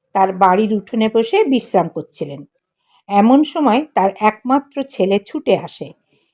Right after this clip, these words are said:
এবং বাবাকে খবর দেয় যে রাস্তার ধারের পুকুরে একটি ছেলে ডুবে যাচ্ছে। শুনে চাষি তৎক্ষণাৎ পুকুরের কাছে পৌঁছায়। গিয়ে দেখে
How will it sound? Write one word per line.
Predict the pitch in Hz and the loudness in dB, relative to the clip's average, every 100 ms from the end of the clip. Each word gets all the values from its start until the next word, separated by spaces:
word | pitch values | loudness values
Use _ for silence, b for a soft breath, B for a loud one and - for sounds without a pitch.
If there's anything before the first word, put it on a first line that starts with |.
| _ | _
এবং | 202 214 220 | -2 2 4
বাবাকে | 196 180 208 254 | 6 6 6 4
খবর | 240 - 170 220 | -2 -2 0 0
দেয় | 208 180 247 - _ _ _ | 2 2 0 -2 _ _ _
যে | 180 185 | 0 4
রাস্তার | 180 185 - 285 285 | 4 2 0 -2 -2
ধারের | 214 196 226 226 | 0 2 2 2
পুকুরে | 220 214 220 311 | -4 -4 0 2
একটি | 381 - 233 - | 2 -2 -14 -4
ছেলে | 233 214 | 2 4
ডুবে | 233 233 185 | 4 0 -2
যাচ্ছে। | 147 143 - - - _ _ _ _ _ _ _ _ | -2 -6 -12 -20 -20 _ _ _ _ _ _ _ _
শুনে | - 285 320 339 | -8 -2 -2 0
চাষি | 214 202 285 | -4 -6 -10
তৎক্ষণাৎ | - 226 - - 302 311 269 | -8 -10 -8 -4 0 0 -2
পুকুরের | 254 247 226 220 | -8 2 4 4
কাছে | 180 - | -2 -6
পৌঁছায়। | 185 165 151 - 139 - _ _ _ _ _ - 165 | -8 -8 -10 -12 -14 -16 _ _ _ _ _ -20 -6
গিয়ে | 208 214 | 4 4
দেখে | 214 247 247 196 | 4 -2 0 -2